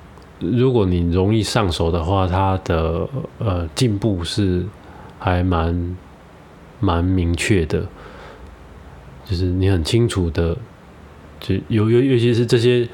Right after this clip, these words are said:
像这种课程，它单价都有一点点贵，它不是那种很便宜、很便宜的那种课程。就是比如说你，你，你去上社区大学课，一，一堂可能才，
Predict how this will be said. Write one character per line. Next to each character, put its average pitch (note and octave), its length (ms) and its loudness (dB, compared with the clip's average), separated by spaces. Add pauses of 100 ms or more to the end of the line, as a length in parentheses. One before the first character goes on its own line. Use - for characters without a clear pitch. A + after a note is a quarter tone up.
像 A#2+ 200 2
这 A#2+ 120 4
种 E2 200 0
课 A2 220 2
程， E2 340 -2
它 F#2+ 460 2 (500)
单 G#2+ 240 2
价 G2+ 300 2
都 F#2 1080 2 (140)
有 C3 260 0
一 C3+ 100 0 (120)
点 G#2+ 340 2
点 F2 400 0
贵， F2+ 300 0 (500)
它 - 100 0
不 F2+ 140 0
是 F#2+ 120 0
那 G2 140 2
种 F2 140 -2
很 D#2+ 120 0
便 F#2+ 260 2
宜、 D#2 60 0
很 D2+ 100 0
便 F2 160 0
宜 D#2 100 -2
的 D#2+ 160 -4
那 D#2+ 140 -2
种 F2 260 -4
课 - 180 -2
程。 - 160 -8 (1120)
就 G2 160 -2
是 F2 140 0
比 F#2+ 80 -2
如 F2 80 2
说 F#2 200 0
你， F2 140 2
你， E2+ 280 0
你 A2+ 100 -2
去 G2+ 140 0
上 G2 280 2
社 G#2 120 2
区 G2+ 100 2
大 G2 160 2
学 E2+ 200 0
课， G2 240 2
一， G#2+ 140 0
一 C#3+ 140 -2
堂 E2+ 240 0
可 F2 120 -2
能 E2 160 0
才， F2 360 0